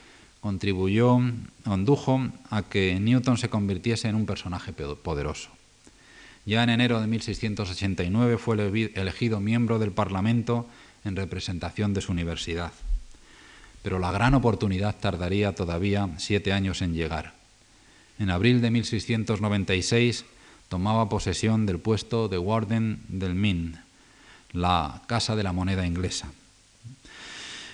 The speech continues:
lo que se implicaba trasladarse a vivir a, a Londres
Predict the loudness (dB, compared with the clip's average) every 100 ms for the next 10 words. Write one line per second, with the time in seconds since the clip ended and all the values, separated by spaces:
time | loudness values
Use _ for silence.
0 | -2 0 2 2 2 2 2 4 4 4
1 | 2 4 2 2 0 0 2 2 2 -2
2 | -10 -8 -2 -2 0 4 4 4 0 -2
3 | -8